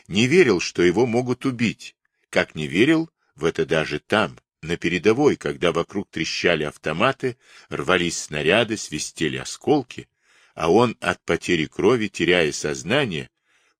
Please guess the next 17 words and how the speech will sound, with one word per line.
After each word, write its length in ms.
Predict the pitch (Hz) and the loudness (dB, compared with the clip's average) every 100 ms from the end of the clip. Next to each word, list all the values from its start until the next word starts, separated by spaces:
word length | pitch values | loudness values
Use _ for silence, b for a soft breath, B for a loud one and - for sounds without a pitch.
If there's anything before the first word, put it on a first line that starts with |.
| - | 4
полз 480 | 131 131 90 - | 8 8 8 -2
через 380 | - 95 82 69 | -6 -2 -2 -2
болото, 600 | 64 85 110 160 - 71 _ b b - | 0 2 2 0 -2 -10 _ b b -6
унося 520 | 90 104 104 117 113 | 0 0 2 2 2
в 80 | - | 0
теле 380 | - 120 104 | 2 4 4
пригоршню 880 | 95 92 113 101 98 - 98 98 92 - | 0 0 0 2 0 -2 -4 -2 -2 -4
железных 580 | 71 90 95 82 80 - | -4 0 2 0 -6 -8
осколков. 540 | - - 69 - - _ _ _ _ _ b b b b | -8 -6 -8 -8 -16 _ _ _ _ _ b b b b
Он 220 | - 117 120 | 2 4 6
только 300 | 165 156 156 | 4 4 4
поэтому 640 | 147 156 - 147 147 139 | 6 6 4 0 0 0
и 120 | - 139 | 0 0
может 420 | 135 104 80 - | 4 2 2 -2
рассуждать 840 | 82 - - 82 69 90 87 - | -4 -4 -4 -6 -2 0 0 -2
и 40 | 78 | -6
говорить 580 | 82 78 95 135 - | -2 2 2 0 -6